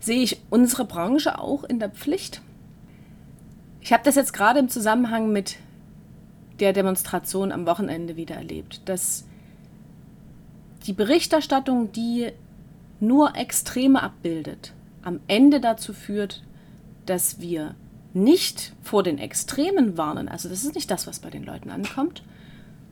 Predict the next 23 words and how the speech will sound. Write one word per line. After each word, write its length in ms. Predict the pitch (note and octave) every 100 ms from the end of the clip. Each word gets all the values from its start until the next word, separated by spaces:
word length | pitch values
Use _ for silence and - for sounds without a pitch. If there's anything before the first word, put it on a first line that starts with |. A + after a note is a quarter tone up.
| - - - - - -
sondern 340 | - G#3 G#3
dass 240 | G3+ G3 -
sie 400 | G#3 G3+ G3 F#3+ - - - - -
sich 320 | - G3 - - - -
einseitig 920 | E3+ A3 E4 D4+ B3 B3 B3 A#3+ - -
lückenhaft 680 | G#3 C4+ C#4 A3+ G3 F#3 -
informiert 560 | F3+ F3+ F3+ E3+ F3 -
fühlen 600 | - D#3+ D#3 D3+ - - - -
und 160 | F3+ D#3+
sagen, 340 | D#3 D#3 D#3+
das 220 | F#3 G3
ist 380 | - F#3 - -
nicht 260 | F3+ - -
das 220 | E3+ -
ganze 260 | D3+ D#3+
Bild. 380 | D3 - - - - - - - - - -
Ähm, 280 | D3+ D#3+ -
und 160 | G3
dann 160 | G3 A3+
gibt's 200 | C4 -
große 360 | - G3 B3 -
Auseinandersetzungen 760 | A3 G#3 A3+ G3 E3+ - D#3
darüber. 420 | D#3 D3 C#3+ -